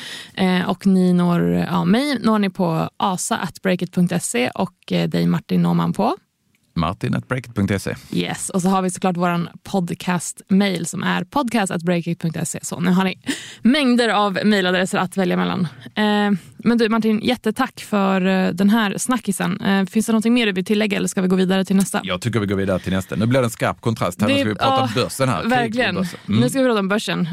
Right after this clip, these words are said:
Speaker 1: Ehm, som sagt, skarp kontrast. Eh, så börsen då, eller rättare sagt att börsen just nu tycks vara i väldigt osynk med konjunkturen är vår nästa snackis. För normalt så brukar ju börsen kanske gå, ja, men vara, vara, vara lite före konjunkturen,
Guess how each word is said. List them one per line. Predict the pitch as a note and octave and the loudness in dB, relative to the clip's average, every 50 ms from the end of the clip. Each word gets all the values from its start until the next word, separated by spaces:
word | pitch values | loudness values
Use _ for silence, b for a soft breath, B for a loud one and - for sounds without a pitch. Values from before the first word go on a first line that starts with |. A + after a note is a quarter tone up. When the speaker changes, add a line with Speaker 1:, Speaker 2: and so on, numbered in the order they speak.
| F3+ - | -6 -6
Speaker 1:
Ehm, | - G3+ G3+ G3 G3 G3 G3 G3 G3 F#3+ - - F#3+ | -4 -2 -2 0 0 0 0 0 0 0 0 -2 -4
som | - - - - A3 G#3+ | -4 -6 -2 0 0 2
sagt, | G3 - D#3+ - | 2 0 -4 -6
skarp | - - - - A3+ G#3 - | -10 -8 -4 -2 -2 -2 0
kontrast. | - G3+ G3 F#3 F3+ - - - - - - - _ B B B B B B B B B B B B B B B _ _ - - - | 0 0 0 0 0 -2 -6 -10 -14 -16 -18 -20 _ B B B B B B B B B B B B B B B _ _ -20 -14 -6
Eh, | - A3+ A3 G#3+ G#3+ G#3+ G#3+ G#3+ G#3+ G#3 - G#3 | -4 -2 -2 0 0 2 2 2 2 0 0 -2
så | - - C4 B3+ B3 A#3+ A3 | -2 0 0 2 2 2 2
börsen | A3 C#4 - - - C4 A#3 | 2 0 0 0 2 2 2
då, | G3+ | 4
eller | G3+ A3 A3 - G3+ | 4 2 0 0 0
rättare | C4+ D4+ - C4+ C4+ C4 | -2 -2 0 -2 -2 0
sagt | - B3+ - - - - - - B B B B B B B B _ _ _ _ _ _ _ _ _ _ _ _ _ - - | 0 -2 -4 -4 -8 -14 -14 -14 B B B B B B B B _ _ _ _ _ _ _ _ _ _ _ _ _ -8 -4
att | - - - | -4 -2 -2
börsen | G#3+ G#3 A#3+ B3+ A#3+ - - C4 A#3+ A#3 A3+ - - | 0 0 2 0 0 -2 -2 -2 0 0 0 0 0
just | A3 A3+ A#3+ A#3 - - - | 2 2 2 2 0 0 2
nu | A#3+ A#3+ A#3+ A3 | 2 2 2 2
tycks | - - A3+ - - | 0 -4 -6 -4 -2
vara | A#3 A#3 A3 | 0 0 2
i | A3 | 2
väldigt | A3 A3 A3 G3+ G#3 - | 0 0 0 0 -2 0
osynk | - C#4 A3+ G#3+ F#3+ - - - D#4+ C4 G3 E3+ - - - | 0 0 2 2 0 0 -2 -4 -4 -4 -4 -4 -6 -4 0
med | F#3+ G3 G3 G3 - | 2 2 2 2 2
konjunkturen | A#3+ A#3+ B3 A#3+ - D#4 D4 A#3+ G3+ F#3 F3+ - | 2 2 2 2 0 0 2 2 2 2 2 0
är | F#3+ | 0
vår | F#3 F#3 F#3+ | 0 2 2
nästa | G3+ A3+ - - C4 B3+ | 2 0 0 -2 -4 -4
snackis. | - - - F3+ - - F3+ - - | -4 -4 -6 -6 -6 -6 -8 -6 -4
För | - G#3 G3 F3 B B B B B B B | -2 -2 -2 -2 B B B B B B B
normalt | B G3 A3+ A#3+ B3 B3 C4 C#4+ C#4+ C#4+ C#4+ C#4+ B3 - | B 2 4 4 4 4 4 4 4 2 2 0 -4 -4
så | - B3 | -2 0
brukar | A3+ B3+ B3 A#3 G3+ - G#3+ | 2 2 2 2 0 0 0
ju | G3 | 0
börsen | F3+ F3+ F#3 - - F#3 F3+ | 0 0 0 0 0 -2 0
kanske | - G3 F#3+ F#3 - G3 F#3 | 0 0 0 0 0 0 0
gå, | F3+ F3+ F#3 F#3 | 2 2 2 2
ja, | F3+ F3+ F3+ F3+ - - - G#3 | 2 2 0 0 -2 -2 -2 0
men | G3+ G#3+ G#3 | 2 2 2
vara, | G3 G#3 G3 G3 F#3+ | 2 2 0 0 0
vara, | F#3 G3+ G#3 | 0 0 0
vara | G#3+ G#3+ - - - G#3 | -2 -2 -4 -4 -2 0
lite | A#3+ B3+ C4 D4 D4 - - _ - D4+ C#4+ | 2 2 2 2 2 0 -2 _ -2 -2 -2
före | - - - - B3+ B3 A#3+ A#3+ | -4 -4 -4 0 0 0 0 0
konjunkturen, | - B3+ A#3 A#3 A#3 - - A#3 A#3 B3 C#4+ F4 E4 | 0 2 2 2 2 0 0 0 0 0 -2 -4 -10